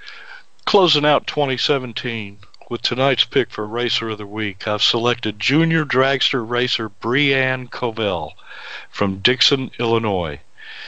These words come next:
Brianne's dad, Bill Covell, is the owner, crew chief, and mentor for Covell Racing, which includes Brianne and her sister, Brindy. Now, thanks for getting in touch, Bill.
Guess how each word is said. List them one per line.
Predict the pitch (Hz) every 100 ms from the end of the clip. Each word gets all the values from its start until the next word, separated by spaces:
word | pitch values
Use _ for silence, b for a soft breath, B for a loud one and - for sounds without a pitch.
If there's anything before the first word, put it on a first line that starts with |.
| B B B -
Brianne's | 170 170 131 -
dad, | 139 143 113 104
Bill | 143 170
Covell, | - 98 95 95 92
is | 92
the | 104 -
owner, | 110 123 127 123
crew | - 135 131
chief, | - 117 110
and | 101 95
mentor | 104 135 143 98 87 85 - B B B B
for | 98
Covell | - 110 104 101 95 90
Racing, | 104 101 - 80 - - B B
which | 117 113 120
includes | 117 - 147 135 110
Brianne | 123 131 123 120 113 113 -
and | 104
her | 113 107
sister, | - 127 - 107
Brindy. | 95 113 120 95 80 - - - - B B B B B B B -
Now, | 98
thanks | - 160 -
for | 127
getting | 143 120
in | 110
touch, | - 160 113 -
Bill. | - 82 80